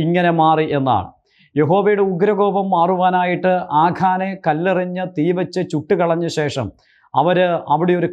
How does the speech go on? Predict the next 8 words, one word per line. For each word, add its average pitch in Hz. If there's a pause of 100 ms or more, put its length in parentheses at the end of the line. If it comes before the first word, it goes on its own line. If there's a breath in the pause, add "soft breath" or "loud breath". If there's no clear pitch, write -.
കൽക്കൂന 208 (140)
നാട്ടി 165 (220)
അതിനൊരു 151 (100)
പേരുമിട്ടു, 180 (460)
ആഖോർ 175 (100)
താഴ്വര 160 (260)
എന്ന് 139
പറയുകയുണ്ടായി. 127